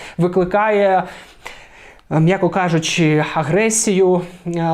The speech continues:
в всіх цих чатах О С Б Б. І, м, гортаючи їх, можна на цілий день, е, в них вести переписку, а так і не дійти до якогось спільного знаменника. Тобто ще й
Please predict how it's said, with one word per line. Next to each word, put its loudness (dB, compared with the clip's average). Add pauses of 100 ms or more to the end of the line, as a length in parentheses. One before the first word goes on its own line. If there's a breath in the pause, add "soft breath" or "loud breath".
(640)
в 2
всіх -4
цих -2
чатах -2
О 0
С 0
Б -2
Б. 0
І, -2
м, -6
гортаючи -2
їх, 0
можна 0
на -2
цілий 0
день, -4
е, -6
в -8
них -6 (760)
вести 0
переписку, 0
а -4
так -4
і -2
не -2
дійти -2
до 0
якогось -2
спільного -4
знаменника. -8
Тобто -4
ще -2
й -4